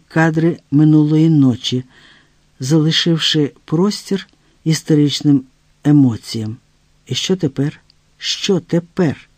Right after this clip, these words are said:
Як він без неї? І вже не чому, а за що?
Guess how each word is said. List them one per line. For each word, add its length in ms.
Як 380
він 200
без 340
неї? 440
І 100
вже 420
не 200
чому, 580
а 280
за 240
що? 540